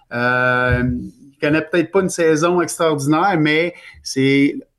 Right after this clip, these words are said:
il est encore meilleur que, qu'avec tous les joueurs que Bédard a joué jusqu'à maintenant. Euh, tu sais, Celebrini, oui, c'est le point central de, de, de l'offensive des Sharks,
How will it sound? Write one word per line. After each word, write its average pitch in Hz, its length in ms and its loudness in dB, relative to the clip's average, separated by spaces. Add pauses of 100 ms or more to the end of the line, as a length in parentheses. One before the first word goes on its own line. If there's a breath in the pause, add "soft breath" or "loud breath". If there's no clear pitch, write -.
(220)
il 120 120 -6
est 135 120 -2
encore 170 360 -2
meilleur 170 440 0
que, 143 420 0
qu'avec 147 400 -2
tous - 140 -12
les 160 220 4
joueurs 156 360 2
que 143 160 -2
Bédard 143 440 0
a 139 100 2
joué 147 180 2
jusqu'à 147 240 -2
maintenant. 131 480 0 (560 loud breath)
Euh, 127 580 2
tu 123 520 -4
sais, 175 160 0
Celebrini, 156 720 2
oui, 151 320 0
c'est 147 160 0
le 135 160 2
point 151 260 0
central 147 640 0
de, 131 140 0
de, 131 180 -2
de 127 80 -2
l'offensive 139 640 -2
des 127 240 0
Sharks, 165 540 -4